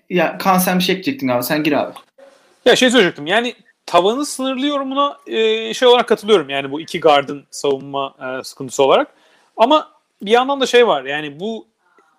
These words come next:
Speaker 2: mesela ne bileyim, eee, bir Detroit'e bakıyorsunuz, Golden State'e bakıyorsunuz, Portland'a bakıyorsunuz. Yani çekirdek onlara göre daha zengin bence.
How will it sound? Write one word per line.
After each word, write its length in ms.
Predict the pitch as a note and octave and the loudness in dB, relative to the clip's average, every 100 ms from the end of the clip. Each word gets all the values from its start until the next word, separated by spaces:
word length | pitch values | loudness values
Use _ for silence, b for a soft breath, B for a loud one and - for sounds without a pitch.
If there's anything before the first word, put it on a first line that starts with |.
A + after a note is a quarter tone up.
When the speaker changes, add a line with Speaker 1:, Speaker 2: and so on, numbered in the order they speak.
| - | -16
Speaker 2:
mesela 420 | D#3 E3+ D#3 D3+ | -8 -4 -2 -2
ne 100 | D#3 | -2
bileyim, 340 | F#3+ E3+ D3 D3 E3 | -6 -8 -10 -18 -12
eee, 380 | E3 D3 C#3+ C#3 | -10 -8 -8 -6
bir 180 | D3 D3 | -6 -4
Detroit'e 420 | D#3 G#3+ F#3+ E3+ | 0 4 4 4
bakıyorsunuz, 600 | D3 - A3 - B2+ C3+ | 2 0 -2 -4 -14 0
Golden 240 | D3+ E3 | 2 2
State'e 320 | E3 E3+ D#3+ D3+ | 0 -4 0 0
bakıyorsunuz, 440 | C#3 C3+ - A#2 | 0 -4 -10 -6
Portland'a 320 | D3+ D#3+ D#3+ | 0 0 0
bakıyorsunuz. 440 | C#3 C#3 C3 B3 D4+ _ _ _ _ _ - | -6 -4 -8 -8 -14 _ _ _ _ _ -4
Yani 160 | D#3+ D#3 | -4 -4
çekirdek 480 | E3 - G#3+ C4 | -8 0 2 2
onlara 240 | G#3 G3 A#3 | 0 0 0
göre 200 | A#3 G#3+ | 0 2
daha 180 | G#3+ G#3+ | 2 0
zengin 380 | F3+ C#3+ C3+ | -4 -14 -16
bence. 340 | B2 A2+ A2 | -18 -18 -20